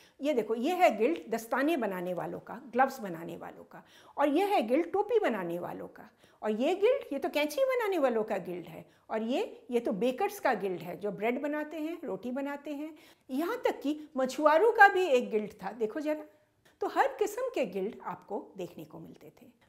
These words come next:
तो आप देख रहे हो ना, सारा सिस्टम कैसे धीरे धीरे अनुशासन में आ रहा है, एक डिसिप्लिन तरीके से हो रहा है,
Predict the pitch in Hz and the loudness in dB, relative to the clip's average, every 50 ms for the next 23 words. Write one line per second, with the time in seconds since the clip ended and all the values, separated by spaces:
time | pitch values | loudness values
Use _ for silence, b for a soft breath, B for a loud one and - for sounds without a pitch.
0 | _ - 302 - 294 - 233 247 302 302 - 330 302 262 214 220 220 226 277 - | _ -8 -8 -8 -8 -6 -4 -4 -4 -4 -4 -4 -4 -4 -4 -6 -6 -6 -8 -8
1 | B B B - - 262 233 277 302 320 311 320 - 262 247 - - - 330 285 | B B B -16 -14 -12 -10 -8 -6 -8 -8 -6 -8 -10 -10 -10 -10 -6 -6 -4
2 | 247 254 254 233 220 - 302 269 202 214 208 220 269 285 226 226 247 254 240 254 | -4 -4 -6 -8 -8 -6 -6 -6 -4 -6 -6 -6 -6 -6 -6 -6 -8 -6 -6 -6
3 | 254 254 B B B - 208 220 233 233 - 220 202 202 - 269 262 254 247 226 | -6 -8 B B B -6 -4 -4 -4 -4 -4 -6 -6 -4 -6 -8 -6 -6 -8 -8
4 | 220 208 190 202 208 202 214 254 - 247 254 214 196 208 208 - 285 247 - - | -8 -8 -6 -6 -6 -6 -6 -6 -4 -4 -6 -4 -6 -10 -8 -8 -10 -8 -6 -4
5 | 339 330 302 302 220 185 196 190 214 202 185 - - 214 165 - 202 185 180 185 | -4 -2 -2 -4 -4 -6 -6 -6 -6 -6 -6 -6 -8 -8 -8 -6 -8 -8 -6 -8
6 | 175 180 170 170 165 196 233 | -10 -10 -12 -14 -14 -16 -16